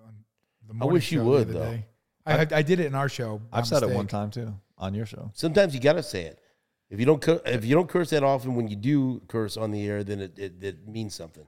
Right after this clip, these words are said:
Speaker 3: I think it's
Speaker 2: It's like Andy Reid. When he curses, like, "Oh, boy, he cussed."
Speaker 1: Oh, when he, ooh.
Speaker 2: Right?
Speaker 1: The redhead, redhead comes out when he's cussed.
Speaker 3: <laughs> I've been there.
Speaker 1: I've, I've seen that at training camp, and you know what's coming after this.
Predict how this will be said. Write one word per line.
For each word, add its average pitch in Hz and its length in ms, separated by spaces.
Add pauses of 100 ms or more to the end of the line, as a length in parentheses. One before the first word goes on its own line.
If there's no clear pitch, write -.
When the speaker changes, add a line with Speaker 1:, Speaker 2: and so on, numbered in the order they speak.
Speaker 3:
I 117 80
think 151 180
it's - 300 (160)
Speaker 2:
It's - 80
like 131 140
Andy 143 220
Reid. 160 200
When 107 100
he 139 80
curses, 131 340
like, 110 180
"Oh, 127 120
boy, 127 380 (320)
he 110 140
cussed." 156 380
Speaker 1:
Oh, 117 120
when 107 180
he, 117 280 (220)
ooh. 110 280 (260)
Speaker 2:
Right? 120 340 (1200)
Speaker 1:
The 95 100
redhead, 110 320 (220)
redhead 110 380
comes 107 280
out 107 140
when 98 100
he's 107 160
cussed. 90 460 (140)
Speaker 3:
<laughs> - 240
I've 107 100
been 107 160
there. 113 260
Speaker 1:
I've, 131 280
I've 127 220
seen 143 300
that 135 160
at 127 100
training 135 260
camp, 143 320
and 120 140
you 123 140
know 120 240
what's 117 180
coming 117 260
after 113 220
this. 104 280